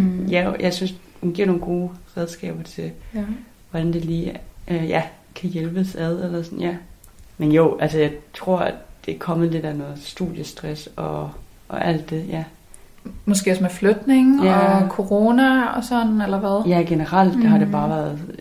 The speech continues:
Speaker 2: et hektisk år,
Speaker 1: Ja.
Speaker 2: tyve tyve. Øhm, men hvis I har nogle spørgsmål eller et eller andet, sådan, så endelig bare, øh, spørg løs. Altså sådan, jeg er virkelig, øh, der er virkelig hellere spørge for meget end for lidt i hvert fald.
Speaker 3: Ja.
Speaker 1: Det vil
Speaker 3: Helt
Speaker 1: vi
Speaker 3: sikkert.
Speaker 1: virkelig gerne. Altså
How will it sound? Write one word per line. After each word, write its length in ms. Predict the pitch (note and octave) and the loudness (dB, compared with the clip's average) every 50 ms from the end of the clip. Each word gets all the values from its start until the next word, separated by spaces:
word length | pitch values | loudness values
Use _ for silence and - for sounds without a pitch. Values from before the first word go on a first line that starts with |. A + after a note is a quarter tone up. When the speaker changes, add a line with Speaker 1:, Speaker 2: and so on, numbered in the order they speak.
| - - - | -8 -8 -8
Speaker 2:
et 240 | - - - E3 E3 | -6 -4 -4 -4 -2
hektisk 460 | - F3+ F3+ F3 F3+ F3 D#3+ - - - | 0 -2 -2 -2 -4 -8 -8 -8 -8 -4
år, 260 | E3 E3+ E3 - - B3 | -4 -4 -4 -4 -2 0
Speaker 1:
Ja. 40 | A3+ | 2
Speaker 2:
tyve 240 | G#3+ G#3 G3+ G3 F#3+ | 2 4 4 2 0
tyve. 340 | - - E3+ E3+ E3+ F#3 F#3+ - - - - - | -2 -4 -4 -6 -6 -6 -10 -14 -20 -16 -12 -10
Øhm, 420 | E3 D#3+ D#3+ D#3+ D#3+ D#3+ D#3+ D#3+ - - - - - - - - - - - - - - | -8 -8 -8 -8 -8 -8 -10 -10 -12 -16 -20 -20 -20 -20 -20 -20 -18 -18 -18 -18 -20 -4
men 160 | - F#3 E3+ D#3+ | 2 4 4 4
hvis 140 | D3+ C#3 | 4 2
I 60 | D3 D3+ | 0 -2
har 160 | - - C3+ | 0 4 4
nogle 140 | F3 D#3+ E3 | 4 4 2
spørgsmål 600 | - - - D#3+ E3 D#3+ - F#3+ F3 D#3 D#3 - | -2 0 0 0 0 2 0 0 0 0 0 -2
eller 200 | D3+ D3 C#3 C#3+ - - | -4 -4 -2 -4 -2 0
et 60 | F3+ | 0
eller 180 | F#3 E3+ D#3+ C#3+ | 0 0 0 0
andet, 240 | C#3+ D3 D3 D3 - | 0 0 -2 -2 -2
sådan, 280 | - D#3 D3 D3 - - - - - - - - - - - - - | -2 -2 -2 -2 -4 -12 -18 -20 -20 -20 -20 -20 -20 -20 -20 -16 -14
så 140 | - - - | -8 -2 2
endelig 300 | - F3 F3 F3+ F#3 F3+ | 4 6 8 6 6 4
bare, 360 | D#3 C3+ C3+ C#3 C#3+ C#3+ C#3 C#3 | 4 2 2 0 0 -2 -4 -4
øh, 100 | - D3 D3 - - - - - - - | -6 -8 -10 -10 -14 -18 -20 -20 -20 -18
spørg 400 | - - - - D#3 D#3 D3+ D3+ | -16 -16 -8 -2 0 0 2 2
løs. 360 | E3 F3+ F#3 F3 E3 E3+ - | 2 2 2 2 0 -4 -6
Altså 320 | - - D3 D3+ - D3+ D3+ | -6 -6 -6 -6 -6 -8 -6
sådan, 200 | - D3+ D3 D3 | -2 -2 0 0
jeg 100 | C3+ C3+ | 0 2
er 40 | |
virkelig, 440 | C#3 D#3+ E3 E3 D#3+ E3 D3+ D3 D3+ D3 | 2 2 2 2 2 0 -2 -2 -4 -6
øh, 100 | C#3+ - - - - - - - | -8 -10 -12 -18 -20 -10 -4 -2
der 60 | E3+ | -2
er 80 | E3 | 0
virkelig 300 | E3 D#3+ D#3 D#3+ D#3+ D#3 - - - - - | 0 0 0 0 0 -2 -4 -10 -16 -12 -8
hellere 200 | E3+ E3 F3+ E3+ | -2 0 0 0
spørge 200 | E3+ E3 D3 - | 0 0 -2 0
for 80 | D3+ | 0
meget 280 | C#3+ C3+ C#3 C#3+ D3 D3 | 0 2 2 2 2 0
end 100 | D3 D3 | -2 -2
for 100 | D3 C#3 | -4 -4
lidt 180 | C3+ C#3 C3+ - | -4 -4 -4 -4
i 20 | |
hvert 200 | - - - - | -6 -8 -8 -8
fald. 180 | - - - - - - - - - - - - - - - - A#3 | -8 -8 -8 -8 -10 -14 -18 -20 -20 -20 -20 -20 -20 -20 -14 -4 0
Speaker 3:
Ja. 200 | G3+ F#3+ E3+ - - - - - - - - - - | 2 4 4 2 0 -6 -12 -18 -20 -20 -20 -4 0
Speaker 1:
Det 60 | A3+ | 0
vil 60 | G#3+ | 2
Speaker 3:
Helt 40 | G3+ G3+ G3 | 4 4 4
Speaker 1:
vi 40 | F#3+ | 4
Speaker 3:
sikkert. 160 | F#3+ F#3 F#3+ | 4 4 4
Speaker 1:
virkelig 240 | G3 F#3+ F#3+ F3+ F3+ | 4 2 -2 -4 -4
gerne. 220 | F3 F3 F3 F3 | -6 -6 -4 -4
Altså 160 | G3 F#3+ F#3+ | -4 -2 0